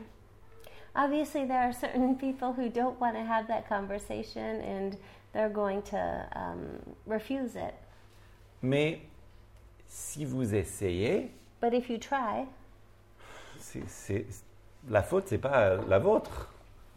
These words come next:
Speaker 1: you are not the problem.
Speaker 2: Vous pouvez continuer à prier pour la personne.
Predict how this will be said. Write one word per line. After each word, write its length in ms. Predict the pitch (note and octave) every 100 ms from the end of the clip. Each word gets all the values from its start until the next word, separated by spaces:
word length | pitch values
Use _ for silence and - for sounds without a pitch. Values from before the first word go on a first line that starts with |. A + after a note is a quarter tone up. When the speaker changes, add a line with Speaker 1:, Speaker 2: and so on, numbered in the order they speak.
| - - - -
Speaker 1:
you 260 | G#3+ B3 B3+
are 80 |
not 180 | A#3 A#3 A#3
the 60 |
problem. 480 | A#3 A#3+ B3+ G#3 F3 F#3 - -
Speaker 2:
Vous 300 | F2+ F#2 D3+
pouvez 320 | D#3 B2+ A2+
continuer 380 | A2 G#2+ G2+ G2+
à 40 | F2
prier 400 | - F2+ A2 F3+
pour 140 | F#3
la 80 | E3+
personne. 480 | D#3+ C3+ A#2 C3